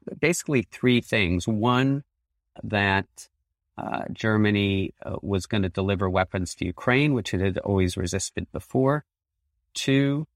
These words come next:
uh, that it was going to, uh, wean itself of its reliance on Russian gas. Uh, and three, uh, and this, I think, was perhaps the biggest surprise of all,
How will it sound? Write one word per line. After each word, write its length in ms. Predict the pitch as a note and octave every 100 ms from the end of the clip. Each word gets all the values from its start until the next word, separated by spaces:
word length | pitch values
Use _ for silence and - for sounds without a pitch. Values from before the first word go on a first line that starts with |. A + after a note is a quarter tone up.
| _ _ _
uh, 220 | G#2+ G2+ G2+
that 200 | G#2+ G#2
it 140 | G#2+
was 280 | G#2+ G#2+ F#2
going 380 | - G#2 G2+ F#2+
to, 580 | - - G#2 G2+ F#2+ F#2+ - _ _ _
uh, 160 | F2+ G2
wean 360 | F#2+ A2 A#2
itself 560 | A2 - - G#2 F#2+ G2 _ _ _
of 320 | F#2+ F#2+ F#2 -
its 240 | G2+ -
reliance 440 | G2+ F#2+ F#2 F#2 -
on 100 | F#2
Russian 340 | F2 E2+ F2+
gas. 640 | E2+ F#2 G2+ A2 - - - _ _ _ _ _
Uh, 140 | - F2+ -
and 180 | G2 G2
three, 760 | - - C3+ E3+ C3 G2 A2+ - _ _ _ _
uh, 460 | G2+ G2+ G2+ G2+ G#2+ -
and 300 | G#2 G#2 G2+ _
this, 600 | G2+ B2+ D3 - - - _
I 100 | A2+
think, 360 | A2 - A2+ G#2+ _ _ _
was 140 | - G2
perhaps 380 | - A2 A#2 -
the 80 | -
biggest 480 | G2 A#2 G#2+ G2 -
surprise 420 | - - G#2 F#2
of 80 | F2+
all, 500 | G2 G#2+ F#2 E2 F2+